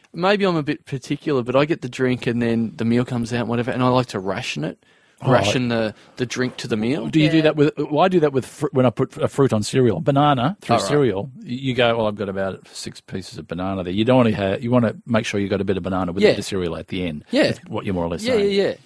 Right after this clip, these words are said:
Speaker 1: So I like to ration the Coke, and, you know, you get
Speaker 2: Mm.
Speaker 1: down and you like to have a, like, a nice, you know,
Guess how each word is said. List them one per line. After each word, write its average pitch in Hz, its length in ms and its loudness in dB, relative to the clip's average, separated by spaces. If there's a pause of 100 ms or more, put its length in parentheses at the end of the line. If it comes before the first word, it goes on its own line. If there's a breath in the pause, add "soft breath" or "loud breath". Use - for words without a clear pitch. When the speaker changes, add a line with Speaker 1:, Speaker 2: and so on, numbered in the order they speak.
(100)
Speaker 1:
So 165 300 0
I 180 120 2
like 196 180 2
to 143 140 -6
ration 131 380 -4
the 104 60 -6
Coke, 123 380 0
and, 110 160 -4
you 120 60 -4
know, 110 120 -4
you 120 180 -8
get 95 100 -8
Speaker 2:
Mm. 90 80 -10
Speaker 1:
down 123 240 -2
and 117 60 -4
you 113 60 -6 (280 loud breath)
like 143 160 2
to - 80 -4
have 123 100 0
a, 123 160 -6
like, 123 160 -2
a 123 60 -2
nice, 131 480 2
you 139 80 0
know, 113 180 0